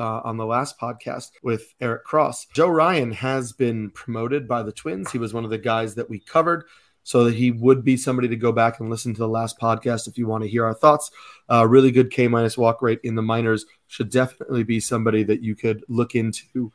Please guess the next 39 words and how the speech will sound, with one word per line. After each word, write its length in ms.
in 140
deeper 360
kind 200
of 80
fifteen 500
team 300
leagues 320
if 100
you're 80
looking 320
for 220
a, 80
a 80
shot 300
in 60
the 120
arm 280
in 40
these 180
final 440
months 400
of 120
the 80
season 520
or 120
month 400
of 100
the 80
season. 460
Today, 680
be 80
talking 320
with 100
a 40
very 200
special 320
guest, 460
Carlos 340
Marcano, 800